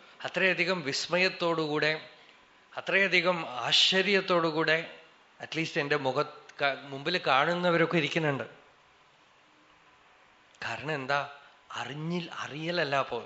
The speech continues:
ഇപ്പൊ അറിഞ്ഞിട്ടില്ല, എഴുന്നേറ്റിട്ട് ഇപ്പൊ എന്താ ചോദിച്ചത് ചോദിച്ചാൽ ചിലപ്പോ ഒന്നും അറിയില്ല എന്താ പറഞ്ഞതെന്ന് വെച്ചാ.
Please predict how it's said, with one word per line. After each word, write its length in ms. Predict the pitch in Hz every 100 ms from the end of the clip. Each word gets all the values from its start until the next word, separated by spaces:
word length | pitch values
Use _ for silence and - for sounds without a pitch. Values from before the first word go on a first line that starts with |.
| - -
ഇപ്പൊ 140 | 135
അറിഞ്ഞിട്ടില്ല, 520 | 113 127 175 180 185 156 - - - -
എഴുന്നേറ്റിട്ട് 480 | 131 156 196 202 196
ഇപ്പൊ 100 | 190
എന്താ 200 | 151 180
ചോദിച്ചത് 420 | 180 160 180 175
ചോദിച്ചാൽ 260 | 180 165 175
ചിലപ്പോ 260 | 170 160
ഒന്നും 200 | 170 165
അറിയില്ല 280 | 160 151 151
എന്താ 240 | 131 127
പറഞ്ഞതെന്ന് 360 | 147 139 131 135
വെച്ചാ. 220 | 127 -